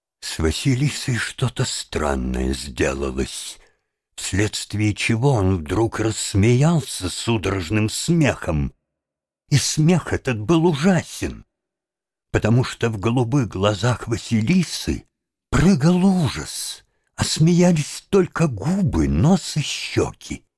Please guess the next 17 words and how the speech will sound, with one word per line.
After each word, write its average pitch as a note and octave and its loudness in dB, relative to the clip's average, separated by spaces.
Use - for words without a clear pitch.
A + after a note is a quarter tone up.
«Декрета, C4 4
панове, D#2+ 0
помилуйте, C4 2
никакого A#3+ 4
же C4 4
не D#4+ 2
было! F3+ 0
Тут E4+ 0
кое-какие A#3 4
бумаги C3 4
из D#3 -2
банка A3 2
и A#3 2
вещицы. A3+ 2
Денег-то A#3 4
мало, C3 4
заработанные, F#3+ 2